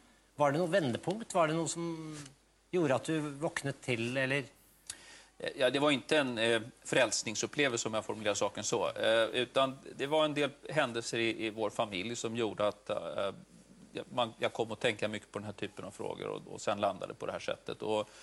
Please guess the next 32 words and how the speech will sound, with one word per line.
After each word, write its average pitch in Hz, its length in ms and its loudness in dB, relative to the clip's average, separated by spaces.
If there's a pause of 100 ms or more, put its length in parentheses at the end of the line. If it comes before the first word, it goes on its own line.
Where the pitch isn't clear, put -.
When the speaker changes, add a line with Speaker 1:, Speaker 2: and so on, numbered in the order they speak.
(320)
Speaker 2:
för 131 120 0
mig 139 340 4
är 123 60 6
det 120 120 4
mycket... 120 420 0
En, 107 220 0 (200)
eh, 107 400 2 (380)
jag 123 160 0
sitter 131 280 0
inte 110 220 -2
och 107 60 -2
läser 107 260 2
Bibeln 101 420 -4
eller 98 220 -4 (120)
går 107 320 -8
speciellt - 440 -2
ofta 101 200 -4
i 95 40 -4
kyrkan, 101 380 -4
utan 107 260 -2 (320)
för 135 120 -4
mig 127 140 4
är 156 40 2
det 190 80 0
mer 156 160 4
en 120 100 0
trygghet 151 580 -4
i 139 100 2
att 123 180 2
det, 127 340 2 (220)
vi 143 100 -6
ska 147 200 2